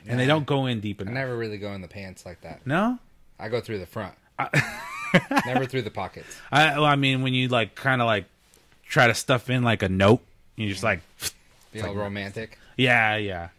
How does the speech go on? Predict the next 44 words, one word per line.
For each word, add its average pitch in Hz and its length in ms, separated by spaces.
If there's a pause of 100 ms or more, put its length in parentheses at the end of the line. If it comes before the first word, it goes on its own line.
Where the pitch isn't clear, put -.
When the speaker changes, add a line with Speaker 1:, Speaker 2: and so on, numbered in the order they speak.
(160)
Speaker 1:
Yeah, 113 80
that's 123 120
how 151 100
my 156 140
wife, 151 340
I 120 220
gave 120 280
her 139 80
my 131 160
phone 139 200
number 135 180
with 113 160
a 117 40
note. 131 240 (560)
Speaker 2:
Without 123 340
her 127 120
knowing? 131 380 (240)
Speaker 1:
No, 127 100
Speaker 2:
You 131 60
Speaker 1:
I 131 160
Speaker 2:
just, 123 120
Speaker 1:
actually 147 60
Speaker 2:
like, 104 100
Speaker 1:
handed 101 220
Speaker 2:
slipped - 160
Speaker 1:
it - 20
to 92 60
her. 90 220
Speaker 2:
Oh, 98 180
okay. 95 180
Speaker 1:
Yeah. 85 220 (600)
I 113 40
just, 104 120
like, 101 160
just - 180
Speaker 2:
That 107 80
would 117 80
be 127 60
Speaker 1:
handed - 0
it - 40
to - 60
Speaker 2:
kinda 101 120
Speaker 1:
her. 78 60
Speaker 2:
cool. 95 260